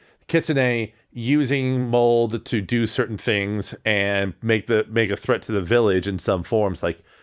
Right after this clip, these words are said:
how would that align with the village's collective goal about itself, right? So either there's some other ulterior motive that's unknown,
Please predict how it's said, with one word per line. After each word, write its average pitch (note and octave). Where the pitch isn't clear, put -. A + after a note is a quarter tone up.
how B2+
would C3
that C3
align A2+
with G#2
the G#2
village's A2
collective A#2+
goal F#2+
about G2+
itself, -
right? E2
So E2
either C3
there's A2+
some B2
other B2+
ulterior A2
motive G2+
that's F#2+
unknown, G#2+